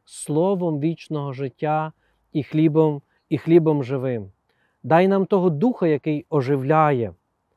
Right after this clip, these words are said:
т-, і який допомагає нам іти за Тобою".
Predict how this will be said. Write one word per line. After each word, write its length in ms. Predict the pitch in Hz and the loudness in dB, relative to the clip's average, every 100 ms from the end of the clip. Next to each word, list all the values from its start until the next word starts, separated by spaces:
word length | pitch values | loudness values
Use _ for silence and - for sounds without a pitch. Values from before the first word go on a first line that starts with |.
| _ _ _ _ | _ _ _ _
т-, 100 | - _ _ _ - | -18 _ _ _ -4
і 100 | 156 | 0
який 440 | 156 190 202 180 | 2 2 2 0
допомагає 800 | 139 123 156 165 151 143 175 185 | -2 0 2 2 0 0 2 2
нам 360 | 160 151 151 151 _ _ _ - | 0 -2 -2 -6 _ _ _ -4
іти 580 | 147 - 170 175 180 170 - | -4 0 4 4 2 -4 -14
за 260 | 147 151 | -6 -6
Тобою". 640 | 143 147 127 135 120 104 | -4 -4 -4 -4 -6 -10